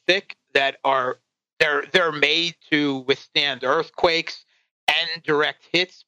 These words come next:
by explosives. Practically the only thing that could penetrate them directly is, uh, maybe, maybe a direct tactical nuke strike. Uh, that might do it.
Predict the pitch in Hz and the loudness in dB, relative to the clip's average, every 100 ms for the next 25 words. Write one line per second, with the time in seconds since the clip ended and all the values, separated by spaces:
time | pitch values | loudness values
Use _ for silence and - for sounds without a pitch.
0 | - 139 139 156 175 _ _ _ _ _ | -2 0 2 0 -4 _ _ _ _ _
1 | _ _ _ _ _ _ _ 185 - - | _ _ _ _ _ _ _ -4 -4 -2
2 | 175 175 - 247 233 - _ _ _ - | 0 0 -2 -4 -6 -20 _ _ _ -4
3 | 180 175 190 - 170 147 147 165 156 170 | -2 0 -4 -2 -2 0 -2 -2 -2 -2
4 | 160 139 135 135 - 156 143 - 160 143 | 0 -2 0 -4 -2 -2 -2 0 0 0
5 | - 135 127 123 123 139 - 190 190 190 | -2 -2 -2 -2 0 -2 -2 0 0 -2
6 | - _ _ - 139 131 120 143 131 147 | -10 _ _ 0 2 2 0 0 2 0
7 | 151 160 165 165 156 _ 131 - 165 190 | 0 0 2 0 -2 _ _ 0 2 2
8 | 165 170 143 131 139 143 - - 147 135 | 2 2 2 2 2 2 -2 -4 -4 -4
9 | - - 127 131 147 - 180 208 _ _ | -10 -8 -6 -6 -6 -4 -2 -2 _ _
10 | _ - 117 110 - 131 - 139 143 175 | _ -12 -10 -8 -4 -4 -2 -4 0 2
11 | 185 226 | 2 0